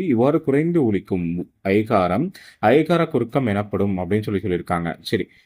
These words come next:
இதுல என்ன பார்த்துட்டு இருக்கோம் அப்படின்னா, ஐகார குறுக்கமா? இதுல ஐ அப்படிங்கிறது முதல்ல வந்துச்சு அப்படின்னா இரண்டு மாத்திரை, இதுவே முதல்ல வந்துச்சு அப்படின்னா, முதல்ல வந்துச்சு அப்படின்னா ஒன்றரை மாத்திரை, அதுவே இடையிலையும்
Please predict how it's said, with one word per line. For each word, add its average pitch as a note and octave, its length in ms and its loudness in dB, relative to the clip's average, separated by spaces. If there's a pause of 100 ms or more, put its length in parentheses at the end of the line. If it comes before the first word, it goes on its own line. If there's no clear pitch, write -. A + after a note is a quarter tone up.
(180)
இதுல A#2+ 200 4
என்ன C#3+ 160 2
பார்த்துட்டு C3+ 360 -2
இருக்கோம் B2+ 200 -4
அப்படின்னா, A#2+ 260 -4
ஐகார A#2 280 -4
குறுக்கமா? A2+ 400 -6 (280)
இதுல G#2+ 220 0 (420)
ஐ A#2+ 100 4 (220)
அப்படிங்கிறது G2 640 0 (220)
முதல்ல B2 420 0
வந்துச்சு G#2 300 -4
அப்படின்னா G2 320 -4 (140)
இரண்டு B2+ 400 2
மாத்திரை, F2+ 480 -2 (400)
இதுவே C3+ 440 4 (400)
முதல்ல A3+ 480 6
வந்துச்சு A#2+ 420 0
அப்படின்னா, F#2+ 360 2 (140)
முதல்ல E3+ 500 2
வந்துச்சு A#2 340 -2
அப்படின்னா G#2 380 -2 (180)
ஒன்றரை A#2+ 380 0
மாத்திரை, F#2 460 0 (380)
அதுவே D3+ 420 2 (280)
இடையிலையும் E3+ 800 2